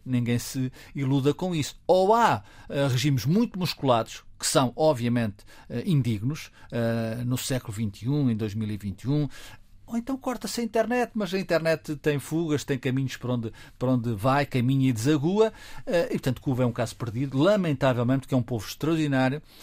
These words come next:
é uma ilha lindíssima e vive há sessenta anos, julgo que há cerca de sessenta anos, numa brutal e violenta ditadura, suportada, e muitas vezes o tal romantismo revolucionário, pelo Ocidente democrático e tal.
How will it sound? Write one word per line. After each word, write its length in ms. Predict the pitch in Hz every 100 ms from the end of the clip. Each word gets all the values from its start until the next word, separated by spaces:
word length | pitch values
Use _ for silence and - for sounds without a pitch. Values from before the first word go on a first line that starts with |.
| - 117
é 140 | 147
uma 160 | 143 143
ilha 180 | 131 131
lindíssima 760 | 147 151 135 147 - 156 156 - -
e 120 | - 135
vive 200 | 131 139
há 60 |
sessenta 380 | 156 - 127 123
anos, 240 | 120 - -
julgo 220 | - 107 -
que 60 |
há 180 | 104 98
cerca 280 | - 117 113
de 40 | -
sessenta 280 | 117 104
anos, 160 | 113 - - -
numa 320 | 143 147 151
brutal 560 | 202 151 165 - 127 127
e 60 |
violenta 420 | 120 117 110 107 113
ditadura, 400 | 117 127 156 214
suportada, 800 | - 294 294 147 - 135 139 147 - 135
e 80 |
muitas 340 | 147 175 151 117
vezes 200 | 156 120
o 40 |
tal 220 | - 139
romantismo 720 | 127 127 127 117 147 170 113 110
revolucionário, 640 | 107 117 - 120 127 180 - -
pelo 220 | 320 302
Ocidente 480 | 247 - - 127 151
democrático 720 | 123 113 - 101 135 - -
e 40 | 104
tal. 280 | 113 127